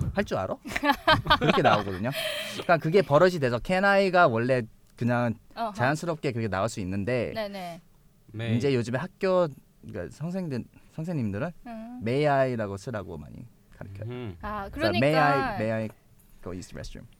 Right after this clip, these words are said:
Speaker 2: 그게 뭐냐면은 이제 한국에서는 can I, may, may I를 똑같이 비슷한 뉘앙스로 이렇게 많이 좀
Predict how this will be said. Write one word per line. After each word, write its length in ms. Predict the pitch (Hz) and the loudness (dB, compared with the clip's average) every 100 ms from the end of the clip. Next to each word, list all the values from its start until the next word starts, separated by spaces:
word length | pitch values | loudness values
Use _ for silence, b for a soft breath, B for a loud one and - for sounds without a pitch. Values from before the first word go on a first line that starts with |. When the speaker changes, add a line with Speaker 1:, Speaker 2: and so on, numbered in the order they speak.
| _ | _
Speaker 2:
그게 320 | - 311 320 | -12 0 2
뭐냐면은 880 | 254 208 254 269 240 220 214 226 202 | 2 -2 -6 -4 -4 -4 -4 -6 -8
이제 380 | 202 220 208 196 | -8 -4 -2 -2
한국에서는 640 | 220 403 403 359 349 285 277 | -6 -8 -8 -6 -6 -6 -8
can 220 | 392 392 | -8 -2
I, 180 | 381 392 | 0 0
may, 340 | 311 214 226 - | -2 -8 -8 -12
may 240 | 214 233 | -8 -2
I를 460 | 262 294 269 208 220 | 2 2 0 -4 -8
똑같이 920 | 320 - 427 - 339 311 285 220 185 | -10 -8 -8 -8 -8 -6 -6 -8 -10
비슷한 480 | 233 233 - 320 285 | -10 -6 0 0 0
뉘앙스로 420 | 226 196 202 202 | -4 -10 -12 -14
이렇게 400 | 190 196 165 139 - | -14 -12 -12 -14 -14
많이 240 | 180 190 | -12 -12
좀 400 | 190 190 185 175 | -14 -16 -16 -16